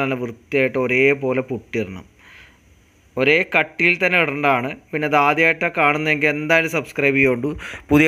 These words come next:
പുതിയ ഡിസൈൻസിൻ്റെ ഒരുപാട് വീഡിയോസ് നിങ്ങൾക്ക് കിട്ടും. ഞങ്ങൾ കുറച്ചായിട്ട് ഞങ്ങൾ ഡിലേ ആയിരുന്നു, പക്ഷേ ഇനി ഒരിക്കലും ഉണ്ടാവില്ല അങ്ങനെ. നല്ല വെറൈറ്റി വെറൈറ്റി ഡിസൈൻസ് മാത്രമേ നമ്മൾ ചെയ്യാൻ ഉദ്ദേശിക്കുന്നുള്ളൂ. അപ്പോൾ നിങ്ങൾക്ക് അതുപോലെ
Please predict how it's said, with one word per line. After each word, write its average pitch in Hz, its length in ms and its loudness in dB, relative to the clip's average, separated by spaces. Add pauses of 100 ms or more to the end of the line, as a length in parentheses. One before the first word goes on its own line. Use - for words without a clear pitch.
(100)
പുതിയ 160 140 2 (120)
ഡിസൈൻസിൻ്റെ 147 720 0 (480)
ഒരുപാട് 147 440 2
വീഡിയോസ് 147 360 2
നിങ്ങൾക്ക് 139 340 -2
കിട്ടും. 131 320 2
ഞങ്ങൾ 127 160 4 (100)
കുറച്ചായിട്ട് 151 680 0 (220)
ഞങ്ങൾ 147 180 2 (100)
ഡിലേ 135 240 4
ആയിരുന്നു, 139 280 0 (340)
പക്ഷേ - 240 0
ഇനി 208 180 2
ഒരിക്കലും 170 340 -2
ഉണ്ടാവില്ല 123 360 0
അങ്ങനെ. 101 180 -4 (580)
നല്ല 139 120 2 (140)
വെറൈറ്റി 151 360 2
വെറൈറ്റി 160 300 2 (100)
ഡിസൈൻസ് 143 460 -2
മാത്രമേ 135 300 2
നമ്മൾ 131 220 -2
ചെയ്യാൻ 123 260 4
ഉദ്ദേശിക്കുന്നുള്ളൂ. 98 560 -4 (400)
അപ്പോൾ 131 240 2
നിങ്ങൾക്ക് 147 340 2
അതുപോലെ 143 320 2